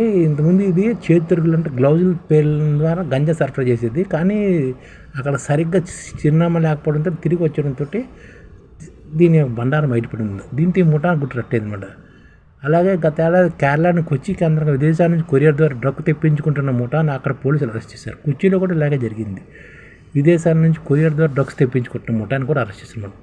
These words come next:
దాదాపు పదిహేను కొ-, కొరియర్ కంపెనీల ద్వారా ఈ పార్సల్ రావడంతో అక్కడ పోలీసులు కొరియర్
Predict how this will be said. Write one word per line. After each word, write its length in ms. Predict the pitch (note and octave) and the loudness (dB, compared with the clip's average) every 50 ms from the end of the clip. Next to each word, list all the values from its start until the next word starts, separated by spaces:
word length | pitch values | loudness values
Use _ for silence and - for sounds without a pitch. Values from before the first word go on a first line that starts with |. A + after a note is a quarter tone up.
| - B2+ | -10 -4
దాదాపు 380 | C#3 C3+ C#3+ D#3 F3 E3+ F#3 F3 F3+ - | -2 0 0 0 0 0 0 -2 -2 -2
పదిహేను 300 | B2+ B2 C#3 C#3+ D3 C#3 - - | -2 0 2 0 0 0 -2 -2
కొ-, 220 | C3+ C3 C3+ C3 - - | -2 -2 -2 -4 -6 -2
కొరియర్ 280 | - C3 B2+ D3+ E3 D#3+ | -2 0 2 2 2 2
కంపెనీల 440 | D#3 D#3 D3+ C#3 C#3 D3 C#3+ C3 A#2+ | 2 0 0 0 0 0 0 0 0
ద్వారా 260 | B2 B2+ C#3+ E3 G3+ A3+ - - - - - - - - - - - C#3 | 0 -2 -2 -2 -4 -8 -12 -18 -20 -20 -20 -20 -20 -20 -20 -6 -2 -2
ఈ 60 | C#3 | -2
పార్సల్ 460 | C3 - C3 A#2+ C3 D#3 - F3 D3+ | 0 0 0 0 0 2 2 0 2
రావడంతో 520 | D3 C#3+ C#3+ C#3 C#3+ C#3 C3+ - F3+ F3+ D#3 - - - | 2 2 2 2 0 -2 -4 -2 -4 -4 -4 -6 -8 -12
అక్కడ 220 | B2 - - D3+ | -4 -2 0 0
పోలీసులు 520 | C#3+ - - C#3 D#3 F3 F#3 E3+ F3 C#3+ C#3+ | 0 0 0 2 4 4 4 4 2 0 -2
కొరియర్ 420 | - - C#3 C3+ C3+ E3+ F3+ F3+ | -2 -2 0 2 2 2 0 0